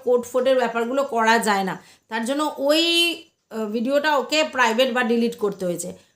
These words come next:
তারপরে ও আবার কেন রিস্ক যা নেবে যে সুপ্রিম কোর্টে আমি গেছি? দেখো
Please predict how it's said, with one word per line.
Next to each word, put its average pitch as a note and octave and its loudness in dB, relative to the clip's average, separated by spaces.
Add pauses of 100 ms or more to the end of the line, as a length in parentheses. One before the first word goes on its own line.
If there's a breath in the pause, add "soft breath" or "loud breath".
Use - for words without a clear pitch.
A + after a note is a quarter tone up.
(120)
তারপরে D#4+ 0
ও D#4+ 6
আবার D#4 4
কেন D#4+ -2
রিস্ক C#4 -4
যা A3+ 4
নেবে A#3 4 (340 loud breath)
যে A#3+ -10
সুপ্রিম D4+ -2
কোর্টে C#4 2
আমি C4+ 4
গেছি? A#3+ 2
দেখো B3+ 0